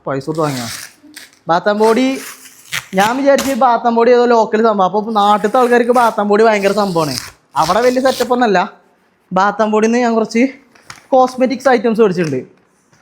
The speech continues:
അതായത് ഇത്തിരി, ആ, ഇതിൽ നല്ല ക്രീമുകളും കാര്യങ്ങളൊക്കെ ഉണ്ട്. ഇതിൽ കുറച്ച് നൈറ്റ് ക്രീം, അതേമാതിരി ബോഡി ലോഷൻ, ഏ, ഇത് സ്പ്രേ, ആ, നല്ല സ്പ്രേ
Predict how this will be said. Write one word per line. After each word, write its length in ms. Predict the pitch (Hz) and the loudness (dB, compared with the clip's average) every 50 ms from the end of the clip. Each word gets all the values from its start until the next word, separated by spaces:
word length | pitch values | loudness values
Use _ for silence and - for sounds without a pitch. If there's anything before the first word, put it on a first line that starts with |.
| _ - 202 | _ -2 0
അതായത് 340 | 208 208 208 208 202 208 208 214 208 - - - - _ _ _ _ _ _ - - _ _ _ - 214 208 | 2 4 4 4 4 2 2 2 0 -4 -12 -20 -20 _ _ _ _ _ _ -20 -20 _ _ _ -2 -2 -2
ഇത്തിരി, 340 | 196 208 226 226 208 226 226 214 - - - _ - - _ _ _ _ _ _ _ - | 0 0 0 0 2 2 2 0 -2 -6 -12 _ -20 -20 _ _ _ _ _ _ _ 0
ആ, 40 | 196 180 170 | 0 0 2
ഇതിൽ 140 | 170 208 233 247 233 233 | 2 2 0 0 2 0
നല്ല 140 | 214 214 220 214 - | 0 0 -2 -2 -2
ക്രീമുകളും 500 | 226 220 208 202 190 185 185 185 196 202 190 | 0 0 2 2 2 2 2 2 2 0 0
കാര്യങ്ങളൊക്കെ 400 | 190 180 175 165 160 160 151 156 | 0 0 0 0 0 -2 -2 -4
ഉണ്ട്. 140 | 139 131 - - _ _ _ _ - - _ _ _ _ _ - - _ _ _ _ | -4 -6 -10 -12 _ _ _ _ -20 -20 _ _ _ _ _ -20 -20 _ _ _ _
ഇതിൽ 120 | 170 190 208 208 208 - _ _ _ _ - - - | -4 -2 -2 -2 -4 -8 _ _ _ _ -18 -10 -8
കുറച്ച് 220 | 202 190 - 220 214 214 | -6 -4 -2 0 0 0
നൈറ്റ് 260 | 202 190 185 185 - - | 0 0 -2 -4 -6 -4
ക്രീം, 280 | 196 208 208 202 202 208 202 202 196 202 190 - - - - 190 | -4 -2 -2 0 0 0 -2 -2 -4 -6 -10 -16 -20 -14 -8 -6
അതേമാതിരി 340 | 190 190 202 202 202 202 208 185 190 | -4 -2 -2 -2 -2 -2 0 0 2
ബോഡി 300 | 190 190 185 180 190 190 190 | 2 2 2 2 0 0 2
ലോഷൻ, 360 | 190 190 180 180 - 196 185 190 185 185 - - _ _ _ _ _ _ _ _ _ 180 180 | 2 2 2 0 -2 -4 -4 -4 -6 -10 -14 -20 _ _ _ _ _ _ _ _ _ -2 0
ഏ, 20 | 180 175 175 175 175 170 170 - - _ _ _ _ _ _ _ _ _ _ _ - | 2 2 2 2 0 -2 -4 -8 -14 _ _ _ _ _ _ _ _ _ _ _ -20
ഇത് 80 | 151 151 | -20 -12
സ്പ്രേ, 180 | - - 160 147 151 151 - _ - - - _ - | -6 -4 -4 -4 -4 -6 -14 _ -20 -20 -20 _ -16
ആ, 60 | 143 135 - - - - | -14 -14 -14 -16 -14 -12
നല്ല 140 | 147 160 180 190 190 | -6 -4 -4 -4 -2
സ്പ്രേ 160 | 208 202 | 0 2